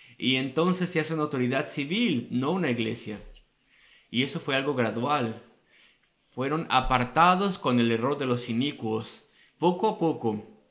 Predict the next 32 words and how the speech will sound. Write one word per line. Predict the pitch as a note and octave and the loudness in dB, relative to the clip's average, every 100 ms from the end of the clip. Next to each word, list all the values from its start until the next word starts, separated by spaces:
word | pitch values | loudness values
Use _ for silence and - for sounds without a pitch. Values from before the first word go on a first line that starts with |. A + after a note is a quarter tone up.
| _ _ - | _ _ -6
las | A2+ A#2+ | -4 -4
personas | - B2 A#2+ - C3+ D3 D3+ | -2 -2 -2 -6 -4 -2 -4
fueron | - D3 | -2 -2
convencidas | D3 B2+ B2 B2 C#3 C#3+ C3 | -2 -2 0 -2 -4 -6 -4
erróneamente | B2+ B2+ B2 A#2 B2+ D#3 D#3+ F3 F3+ F3+ - - | -2 0 0 0 0 0 0 0 0 -4 -18 -10
a | - A#2+ | -2 0
través | A#2+ A#2+ C#3 D3 | 2 2 2 0
de | D3+ | -2
razonamiento | C#3 B2 B2 A#2+ B2+ D#3 D#3+ | -4 -2 0 0 2 0 -2
atractivo | D#3 A#2+ A#2+ F#3 F#3 E3 | -4 -4 -4 -2 -2 0
al | D3 A#2 | 0 0
principio. | A#2+ B2 B2 F3 E3+ D#3 | 0 -2 0 -2 0 -2
"Seamos | - A3+ A3+ - | -2 0 0 2
uno. | F#3+ B2 G2 - - _ - - _ _ _ _ | 2 2 -2 -8 -20 _ -20 -20 _ _ _ _
Hay | - C#3+ | -2 -2
que | D3+ G3+ | 0 0
unirnos". | G3 A3+ G#3+ C#3 A#2 A2 A#2 - _ | 0 0 0 2 2 0 -6 -14 _
Y | B2 | -4
eso | C#3+ - - | -4 -4 -4
pasa | C#3+ C3+ | -4 -4
una | C3 A#2+ | -4 -2
vez | B2 | -2
más. | B2+ D3+ D3 B2 - - _ - | -2 -2 -2 -4 -16 -20 _ -14
Satanás | - A#2+ A2+ G#2+ A2+ A2+ D3+ - | -6 -4 -2 -2 0 2 0 -2
utiliza | F3+ B2+ B2 B2 | -4 0 0 0
la | C3 A#2+ | -2 0
misma | B2+ C3+ | -2 -4
estrategia | C3 A#2+ C#3 B2+ A#2 | -4 -4 -4 -4 -4
una | A#2 | 0
y | A#2 | 0
otra | A#2+ B2+ | 0 -2
vez. | D#3 E3+ | 0 -2